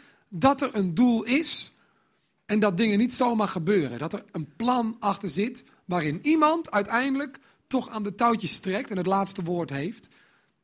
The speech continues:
en naar de ultieme zege, overwinning toewerkt. Dat willen we graag.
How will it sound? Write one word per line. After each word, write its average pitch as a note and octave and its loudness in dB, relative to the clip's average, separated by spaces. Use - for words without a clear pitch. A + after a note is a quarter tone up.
en F3 0
naar F3 4
de E3+ -4
ultieme G#3 4
zege, G3+ 2
overwinning E3+ 0
toewerkt. D3 0
Dat D3+ -4
willen D4 8
we F3+ 4
graag. C3+ -2